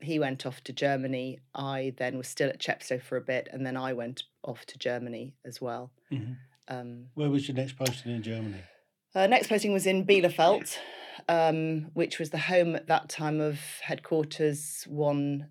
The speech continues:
Speaker 1: B R Corps. Uh, I was second in command of a transport squadron, fourteen,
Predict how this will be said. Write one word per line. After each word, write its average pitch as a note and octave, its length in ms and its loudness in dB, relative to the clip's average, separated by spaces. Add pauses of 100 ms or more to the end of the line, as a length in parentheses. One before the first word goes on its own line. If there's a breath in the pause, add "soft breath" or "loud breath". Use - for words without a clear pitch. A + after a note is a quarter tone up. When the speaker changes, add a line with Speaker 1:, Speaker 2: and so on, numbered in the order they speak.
(140)
Speaker 1:
B C#3+ 160 2
R C#3+ 220 2
Corps. D3+ 480 2 (160)
Uh, C3 240 -2
I D3 160 2
was C#3+ 600 -2
second C#3+ 680 0
in C#3 200 -2
command C#3 580 -2
of C3+ 560 0
a C3+ 200 -2
transport - 600 -4
squadron, C3 580 -4
fourteen, D3+ 640 0